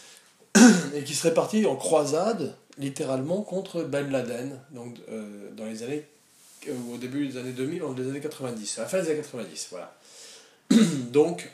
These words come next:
euh, peut-être un film qui va marquer le retour de Nicolas Cage, et peut-être Nicolas Cage nominé aux Oscars. Je crois qu'il a déjà gagné pour adaptation, à juste titre, et c'est un merveilleux acteur, et j'espère vraiment qu'il va revenir très, très, très vite, euh, parmi nous.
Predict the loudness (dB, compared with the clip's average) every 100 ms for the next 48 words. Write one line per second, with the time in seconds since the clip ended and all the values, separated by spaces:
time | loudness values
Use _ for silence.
0 | -10 -4 -4 -4 -6 -8 -4 -4 -4 -6
1 | -6 -6 -6 -6 -8 -6 -8 -6 -6 -4
2 | -6 -6 -6 -6 -8 -8 -8 -8 -6 -4
3 | -4 -6 -16 _ -20 -20 _ -2 0 0
4 | -2 -4 -6 2 4 4 2 0 0 0
5 | 2 2 2 2 0 0 -4 -6 -12 -18
6 | -8 -6 -4 -2 0 0 -2 -2 -4 -6
7 | -8 -4 -2 -2 -2 -4 -4 -6 -8 -8
8 | -10 -12 -12 -14 -14 -18 -20 -18 -16 -18
9 | -20 -8 -6 -4 -4 -6 -6 -4 -4 0
10 | -2 -2 -6 -2 -2 -2 -6 -6 -8 -6
11 | -8 -8 -10 -10 -10 -10 -12 -10 -12 -8
12 | -10 -10 -12 -14 -14 -16 -16 -20 -20 _
13 | _ -20 -20 _ -12 -10 -8 -6 -4 -4
14 | -6 -8 -10 -10 -10 -12